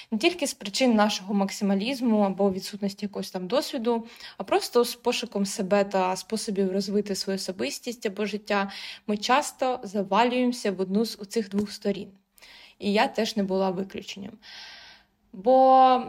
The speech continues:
як же, нам всім хочеться бути тою самою дівчиною або хлопцем, який і гарно заробляє, там, бачить свої перспективи в житті,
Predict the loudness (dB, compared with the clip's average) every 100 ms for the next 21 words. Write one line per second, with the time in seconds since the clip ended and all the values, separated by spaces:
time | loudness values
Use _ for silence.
0 | -10 -2 4 4 4 2 4 4 4 2
1 | 2 2 4 4 4 2 0 2 2 0
2 | -2 2 4 4 2 -2 -12 _ -20 -16
3 | -2 0 4 4 4 2 -2 0 0 2
4 | 2 0 -2 0 0 0 4 4 4 0
5 | 0 0 -4 -8 -18 -20 _ -6 -4 -2
6 | -2 -2 -6 -4 2 2 2 0 0 -2
7 | 0 2 2 2 2 2 2 -2 -6 -6
8 | -2 0 0 -2 -6 -6 -6 -8 -12 -4
9 | 0 0 -2 -6 -4 -4